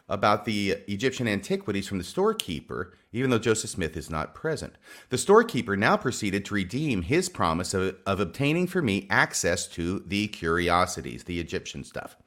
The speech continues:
He led the way to a room behind his store, on the door of which was an inscription to the following effect,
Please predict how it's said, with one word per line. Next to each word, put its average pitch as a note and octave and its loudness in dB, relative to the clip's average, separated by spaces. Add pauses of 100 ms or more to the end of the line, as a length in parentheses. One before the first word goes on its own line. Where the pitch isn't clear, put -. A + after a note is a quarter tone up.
(400)
He A2+ -2
led B2+ 8
the D#3+ 2
way B2+ 6
to C3 0
a B2+ 6
room G#2 2
behind F#2 0
his F2+ -2
store, D3 0
on G2+ 0
the G2+ 0
door G#3+ 4
of - -2
which F#2+ -2
was F2+ -4
an F2 0
inscription D3+ -4
to - -8
the G2+ -6
following D#2+ 0
effect, C#3+ -2